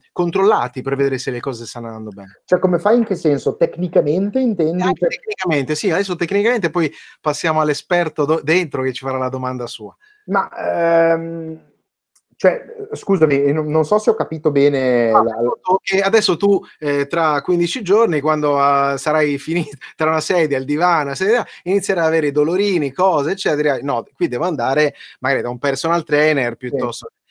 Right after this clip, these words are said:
Speaker 1: Beh, la prima cosa, se è bravo, spero che ci seguino solo quelli bravi, la procedura deve essere la stessa, ovvero l'anamnesi sportiva.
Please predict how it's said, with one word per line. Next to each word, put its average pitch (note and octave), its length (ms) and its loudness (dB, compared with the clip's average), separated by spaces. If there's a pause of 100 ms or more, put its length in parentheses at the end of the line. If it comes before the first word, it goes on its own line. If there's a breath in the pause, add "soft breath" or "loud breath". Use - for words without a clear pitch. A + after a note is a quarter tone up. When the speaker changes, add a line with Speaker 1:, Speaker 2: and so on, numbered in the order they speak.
(400 soft breath)
Speaker 1:
Beh, F3 160 -2
la D3+ 80 0
prima A#3 220 0
cosa, G3 400 4
se C3 200 -2
è D3 60 2
bravo, C#3+ 460 0
spero C#3+ 420 0
che C3 200 -4
ci B2 160 -14
seguino B2 420 -6
solo - 180 -4
quelli C#4 180 -6
bravi, D3+ 360 -2 (220 soft breath)
la G#3 160 0
procedura A#3 580 0
deve C#3+ 180 0
essere C3+ 420 0
la A2 120 -18
stessa, E3+ 400 4
ovvero B2+ 240 -2 (280 soft breath)
l'anamnesi E3 800 0 (120)
sportiva. E3 680 -2